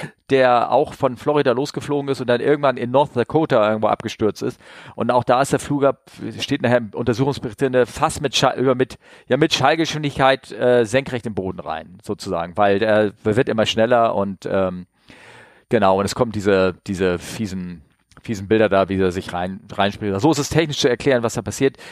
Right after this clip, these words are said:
Ich kann euch beruhigen, die Leute werden davon nichts mitbekommen haben. Also, weil wenn die da oben geflogen sind, sind die so im Tiefschlaf gewesen, wenn nicht sogar schon, äh, verstorben durch den Sauerstoffmangel. Gerade wenn sie älter sind, dann, ne, dann, dann,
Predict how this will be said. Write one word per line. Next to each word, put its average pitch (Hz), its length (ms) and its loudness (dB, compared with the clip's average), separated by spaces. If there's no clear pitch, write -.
Ich 107 100 -8
kann 156 160 2
euch 139 140 2
beruhigen, 143 180 2
die 127 80 0
Leute 131 300 4
werden 123 120 2
davon 113 220 0
nichts 104 220 -10
mitbekommen 92 440 -8
haben. 82 280 -10
Also, 92 320 -4
weil 104 260 2
wenn 113 120 2
die 110 100 -6
da 107 80 4
oben 117 200 -2
geflogen 120 400 0
sind, 117 280 0
sind 117 200 -4
die 110 280 0
so 117 160 0
im 123 80 -8
Tiefschlaf 120 580 0
gewesen, 113 540 -2
wenn 113 100 2
nicht 120 140 0
sogar 107 300 4
schon, 101 540 -2
äh, 98 320 2
verstorben 107 640 0
durch 107 160 -6
den 101 120 -8
Sauerstoffmangel. 98 720 0
Gerade 98 240 0
wenn 98 80 -4
sie 92 140 -4
älter 104 260 2
sind, 92 360 -2
dann, 87 340 -8
ne, 98 220 -6
dann, 92 380 -8
dann, 85 180 -10